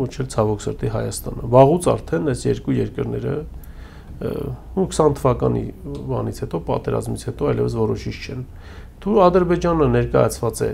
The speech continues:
Թուրքիայով, Ռուսաստանը, քանի որ իր խաղաղապահներն են այնտեղ կանգնած, ինքն է որոշելու։ Եվ տարօրինակ չէ այս հարցում, նորմալ է, երբ որ Էրդողանը և, ը, Պուտինը քննարկում են Արցախի հարցը։ Իհարկե չկան, ը,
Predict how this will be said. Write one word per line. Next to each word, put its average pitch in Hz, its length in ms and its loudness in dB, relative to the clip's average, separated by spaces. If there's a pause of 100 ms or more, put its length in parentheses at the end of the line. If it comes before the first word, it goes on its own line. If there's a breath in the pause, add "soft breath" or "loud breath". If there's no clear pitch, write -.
Թուրքիայով, 147 600 0 (1000 soft breath)
Ռուսաստանը, 208 640 2 (180)
քանի 196 220 -2
որ 190 180 2
իր - 80 -6
խաղաղապահներն 139 720 4
են 113 140 0
այնտեղ 110 240 -2
կանգնած, 120 500 -4
ինքն 147 220 -4
է - 80 0
որոշելու։ 117 540 -4 (640 loud breath)
Եվ 147 240 6 (380)
տարօրինակ 151 680 6
չէ 127 200 2 (200)
այս 135 160 -2
հարցում, 127 300 -2 (100)
նորմալ 175 400 4
է, 196 40 2 (400 loud breath)
երբ 147 200 -2
որ 165 120 4
Էրդողանը 147 440 4
և, 151 160 0
ը, - 460 -4 (180)
Պուտինը 143 360 -2
քննարկում 135 440 2
են 135 80 4
Արցախի 113 440 -2
հարցը։ 117 340 -4 (400 loud breath)
Իհարկե 190 360 8
չկան, 208 460 6
ը, - 460 -4